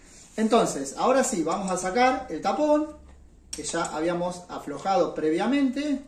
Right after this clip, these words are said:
Esto tiene un resorte, el cual va a ser fuerza, pero no debería ser demasiada, como para que salga volando. Largo un poquito de presión.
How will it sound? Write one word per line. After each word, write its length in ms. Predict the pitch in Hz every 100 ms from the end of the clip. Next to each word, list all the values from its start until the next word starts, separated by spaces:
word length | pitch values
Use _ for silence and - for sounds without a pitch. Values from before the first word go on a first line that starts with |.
| - - - - - -
Esto 240 | - 175 170
tiene 380 | 185 180 185 -
un 140 | 269
resorte, 880 | 226 185 285 262 220 226 247 233 - - - - - - _ _ _ - - - - _ _ -
el 140 | 143
cual 400 | 220 226 170 - - _ - - - - - - - - 156 180
va 100 | 226
a 40 |
ser 240 | - 233
fuerza, 480 | 226 247 254 285 285
pero 220 | 185 165
no 100 | 190
debería 340 | 220 175 180 208
ser 440 | - 214 247 208 - - - - - - - - - - - - - -
demasiada, 720 | 143 147 156 156 269 220 -
como 160 | 160 147
para 140 | 139
que 80 | 143
salga 240 | 147 165 160
volando. 640 | 196 226 185 196 233 - - - - - - - - - - - - - - - -
Largo 220 | 131 156
un 100 | 185
poquito 320 | 156 156 196 156
de 60 |
presión. 680 | 143 208 302 294 277 254